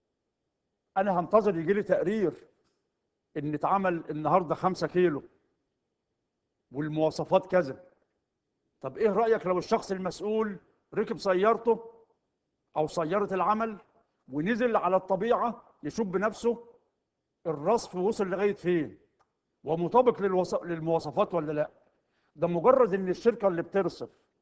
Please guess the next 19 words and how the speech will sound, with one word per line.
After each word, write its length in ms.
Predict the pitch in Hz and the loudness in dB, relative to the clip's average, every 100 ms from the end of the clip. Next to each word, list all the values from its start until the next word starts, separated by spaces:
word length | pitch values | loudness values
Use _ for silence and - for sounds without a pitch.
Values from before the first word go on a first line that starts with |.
| _ _ _ _ _ _ _ _ _ - | _ _ _ _ _ _ _ _ _ 4
تعلم 460 | 214 214 185 120 101 - _ _ _ _ _ - | 4 6 2 0 -6 -20 _ _ _ _ _ -12
إن 160 | 156 160 | -6 -4
الشخص 340 | - 240 240 | 6 6 6
المسؤول 640 | 202 185 175 170 180 160 117 - _ _ _ _ _ _ _ _ _ - | -4 -2 -2 0 0 0 -2 -14 _ _ _ _ _ _ _ _ _ -8
رايح 400 | 143 220 254 214 | 6 8 8 6
يزور 360 | 196 175 214 220 | 2 2 4 2
الموقع، 680 | 156 170 208 214 254 190 - - _ _ _ _ _ _ _ _ _ _ _ _ _ _ _ _ _ _ - | 2 4 4 4 2 2 -12 -20 _ _ _ _ _ _ _ _ _ _ _ _ _ _ _ _ _ _ 0
أحسن 420 | 247 - - 202 180 | 0 0 0 0 2
منطقة 520 | 185 180 269 175 208 | -2 6 8 10 8
تترصف 480 | 180 - 240 226 - | 2 2 4 4 -2
في 60 | |
الطريق 360 | 185 196 214 202 | -2 2 2 2
هي 140 | 214 | 2
المنطقة 400 | 208 175 160 190 | 2 2 0 -2
دي. 220 | 151 135 120 _ _ - - | -2 -8 -12 _ _ -20 -8
ليه؟ 540 | 151 185 180 185 - _ - | 0 2 2 -2 -20 _ -20
الشخص 300 | - 160 165 | -10 -8 -6
المسؤول 400 | 143 139 180 156 | -6 -6 -6 -4
جاي، 260 | 180 202 | -4 -6